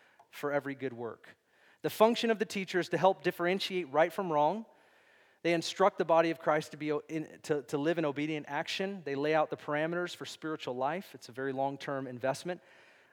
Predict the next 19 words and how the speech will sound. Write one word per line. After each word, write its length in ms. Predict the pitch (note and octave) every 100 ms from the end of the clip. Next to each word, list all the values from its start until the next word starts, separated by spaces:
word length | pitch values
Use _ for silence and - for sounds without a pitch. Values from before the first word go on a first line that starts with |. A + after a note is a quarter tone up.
| -
I, 60 |
I 140 | D#3 D#3+
wanna 180 | F3 G3
say 240 | - F3
this 300 | D#3 D#3+ - -
about 240 | C#3+ C#3+
the 80 | D3
teacher, 340 | - D3+ -
and 100 | C3+
then 60 | C3+
I'll 80 | C3+
just 220 | A#2+ - _
mo-, 240 | D3 C#3+ C#3+
move 240 | C#3+ C#3
on 160 | C3 B2
and 80 | A#2
we'll 100 | A#2
close. 380 | - B2+ A2+ - - - _ _ _ -
Teachers, 840 | - A#3+ A#3+ F3 C3+ B2+ D3+ -